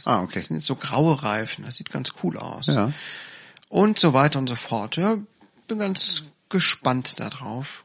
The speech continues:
Speaker 2: und möchte gerne damit mal was öfter fahren. Bin's einmal unten im Ort gewesen,
Speaker 1: Mhm.
Speaker 2: wirklich nicht weit, und mir haben schon die Oberschenkel dermaßen gebrannt. Ich hab gemerkt, dass ich durch die ganze Abnehmerei die letzten Monate eigentlich überhaupt gar keine Muskeln mehr hab.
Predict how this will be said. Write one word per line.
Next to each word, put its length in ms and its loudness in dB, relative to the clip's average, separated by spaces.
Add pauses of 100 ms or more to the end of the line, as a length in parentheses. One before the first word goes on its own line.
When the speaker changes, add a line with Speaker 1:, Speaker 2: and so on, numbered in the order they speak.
Speaker 2:
und 100 -8
möchte 260 0
gerne 240 -2
damit 200 -8
mal 160 -4
was 180 -4
öfter 280 -10
fahren. 400 -14 (1000)
Bin's 200 2
einmal 240 6
unten 180 -2
im 100 4
Ort 260 2
gewesen, 600 0 (460)
Speaker 1:
Mhm. 300 4
Speaker 2:
wirklich 300 4
nicht 180 0
weit, 300 4
und 60 0
mir 100 4
haben 120 2
schon 160 -2
die 140 2
Oberschenkel 600 0
dermaßen 560 2
gebrannt. 560 -4 (420)
Ich 80 -4
hab 120 -4
gemerkt, 320 4
dass 140 0
ich 140 2
durch 140 -4
die 100 -2
ganze 300 2
Abnehmerei 580 4
die 100 -2
letzten 360 -2
Monate 520 -2 (1300)
eigentlich 380 0
überhaupt 460 -2
gar 120 2
keine 200 0
Muskeln 400 2
mehr 140 -4
hab. 160 -4